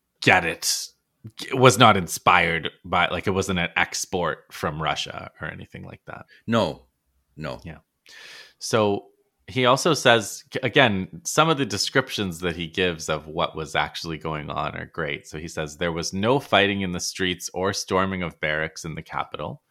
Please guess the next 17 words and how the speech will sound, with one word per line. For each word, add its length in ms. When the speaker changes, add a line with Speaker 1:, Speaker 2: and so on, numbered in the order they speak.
Speaker 1:
Not 240
until 280
n-, 200
April 340
nineteen 340
oh 100
nine, 300
at 120
any 200
rate, 300
when 380
they 120
had 160
to 60
fight 280
the 80
counter-revolutionaries. 1120